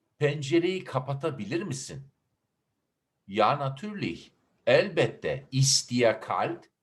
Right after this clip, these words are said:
Üşüdün mü? Kannst du das noch einmal wiederholen? Bunu bir daha tekrar edebilir misin? Ja, klar. Elbette.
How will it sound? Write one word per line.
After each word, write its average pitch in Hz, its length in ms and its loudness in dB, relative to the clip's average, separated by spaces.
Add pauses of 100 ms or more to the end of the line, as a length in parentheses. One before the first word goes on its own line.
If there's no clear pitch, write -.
(200)
Üşüdün 117 500 -8
mü? 80 260 -10 (1300)
Kannst 143 480 -4
du 202 160 -12
das 196 360 -6
noch 113 260 -2
einmal 175 540 0
wiederholen? 170 760 2 (420)
Bunu 156 460 0
bir 185 240 -4
daha 160 360 4
tekrar 127 680 2
edebilir 110 600 0
misin? 98 500 -6 (480)
Ja, 80 180 -2
klar. 110 520 4 (420)
Elbette. 175 640 -2